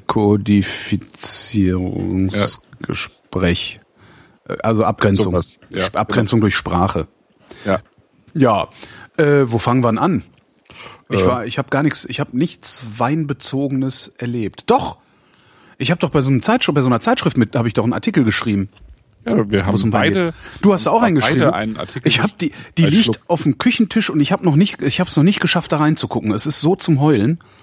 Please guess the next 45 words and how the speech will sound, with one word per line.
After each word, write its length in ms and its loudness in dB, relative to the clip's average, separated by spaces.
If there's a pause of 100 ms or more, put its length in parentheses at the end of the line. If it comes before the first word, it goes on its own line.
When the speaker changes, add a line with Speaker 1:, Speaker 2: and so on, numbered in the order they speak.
(120)
Speaker 2:
Ja, 140 0
du 100 0
bist 360 -8
ziemlich, 420 0
äh, 280 2
<laughs> 20 4
du 120 -4
bist 220 0
ziemlich 300 2
engagiert, 640 2
ne? 200 2
Speaker 1:
Äh, 80 -4
engagiert, 540 0
genau, 280 2
Speaker 2:
Ja, 100 -2
Speaker 1:
an, 160 0
Speaker 2:
ja. 160 -2
Speaker 1:
genau. 280 -6 (340)
Speaker 2:
Ist 100 -10
wahrscheinlich 280 2
Speaker 1:
Dynamisch 280 2
Speaker 2:
auch 20 -2
so. 60 0
Speaker 1:
engagiert, 500 0
mobil 340 2
unterwegs. 640 0 (180)
Speaker 2:
Ja. 60 -8 (720)
Speaker 1:
Es 120 2
ist, 120 0
nein, 100 4
Speaker 2:
Ja, 60 2
Speaker 1:
das 80 -2
Speaker 2:
Schluck, 160 0
Speaker 1:
ist 60 -4
echt 120 -8
schrecklich. 300 -4
Speaker 2:
Schluck. 120 -2 (360)
Ja, 140 -2 (100)
erst 200 -2
die 100 0
erste 240 0
Ausgabe 360 0
von 220 0
Schluck, 340 -2
Speaker 1:
Mhm. 240 2